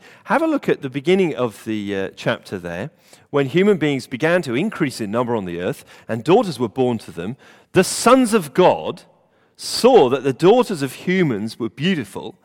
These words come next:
and they married any of them they chose. Now, this is a v-, a strange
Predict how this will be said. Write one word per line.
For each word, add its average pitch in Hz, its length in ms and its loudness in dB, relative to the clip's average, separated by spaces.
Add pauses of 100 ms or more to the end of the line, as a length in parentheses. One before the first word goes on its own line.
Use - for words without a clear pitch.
(280)
and 135 140 -8
they 143 120 0
married 156 540 2 (380)
any 165 260 4
of 135 80 0
them 139 180 -2
they 151 140 2
chose. 131 540 -2
Now, 131 160 0
this 233 200 -6
is 151 120 -6
a 127 80 -2
v-, 165 280 -10
a 135 80 -8
strange - 960 -2